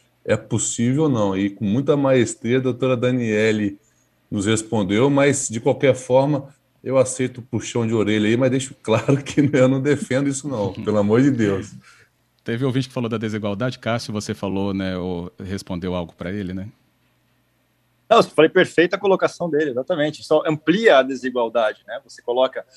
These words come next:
Speaker 3: a, a futura geração, é, é, vulnerável sempre naquele trabalho braçal, enquanto a, a, a, a classe alta começa a se preparar cada vez mais e aumenta a distância das crianças, né?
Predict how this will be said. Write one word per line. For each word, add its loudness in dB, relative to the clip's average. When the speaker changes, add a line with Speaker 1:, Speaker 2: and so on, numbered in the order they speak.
Speaker 3:
a, 0
a -6
futura 2
geração, 2
é, -6
é, -10
vulnerável 4
sempre -8
naquele -2
trabalho 4
braçal, 0
enquanto -2
a, 6
a, 4
a, -4
a -14
classe 0
alta 4
começa -2
a -20
se -20
preparar 4
cada -2
vez -2
mais 0
e 4
aumenta 0
a -2
distância -6
das 0
crianças, -4
né? -2